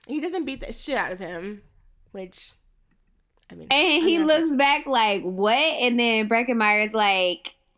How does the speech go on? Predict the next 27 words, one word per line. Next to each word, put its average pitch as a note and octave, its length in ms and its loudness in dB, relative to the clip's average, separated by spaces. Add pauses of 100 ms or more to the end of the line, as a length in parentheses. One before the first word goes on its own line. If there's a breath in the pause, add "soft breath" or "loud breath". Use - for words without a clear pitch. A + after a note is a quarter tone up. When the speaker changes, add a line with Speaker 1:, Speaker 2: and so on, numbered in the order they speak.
(500 soft breath)
Speaker 2:
"My A#3+ 720 2 (240)
great, A#3 500 0
great, C#4 360 2 (160)
great, D#4+ 380 0 (120)
great, E4+ 320 0 (180)
great, D4 280 2 (180)
great," E4 300 0 (200)
<laughs> - 0 -
or A#4 800 2 (100)
some C5 320 -4
shit. - 220 -8
Speaker 1:
He F#4+ 100 -8
was F#4+ 180 -8
like, D#4+ 120 -6
"My C4+ 160 0
mother's B3+ 300 0
Speaker 2:
He's - 60 -4
like, A#3+ 180 2
Speaker 1:
mother's A3 240 -6
mother." G3 460 -6
And G#3+ 100 -8
I - 20 -8
was A3+ 180 -12
like, G3 320 -10
"Was G3 160 -10
black." D#4 380 2
Speaker 2:
"Was - 360 -6